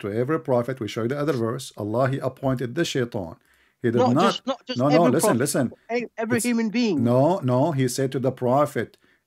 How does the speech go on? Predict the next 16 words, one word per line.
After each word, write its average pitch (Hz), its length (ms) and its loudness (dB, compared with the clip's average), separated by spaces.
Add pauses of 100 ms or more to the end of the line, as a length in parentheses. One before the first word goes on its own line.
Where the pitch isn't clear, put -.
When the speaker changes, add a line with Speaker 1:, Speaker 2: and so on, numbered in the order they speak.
Speaker 1:
cha-, 131 180 -2 (100)
chapter 135 540 0
six, 131 340 -4
verse 120 320 -4
one 127 220 -2
twelve. 127 300 -2
You 110 60 -4
remember 135 320 -2
the 113 120 -4
one 123 120 0
I 113 80 -2
told 123 240 -4
you 131 60 -6
after 117 260 -6
one 113 140 -4
eleven? 127 380 -6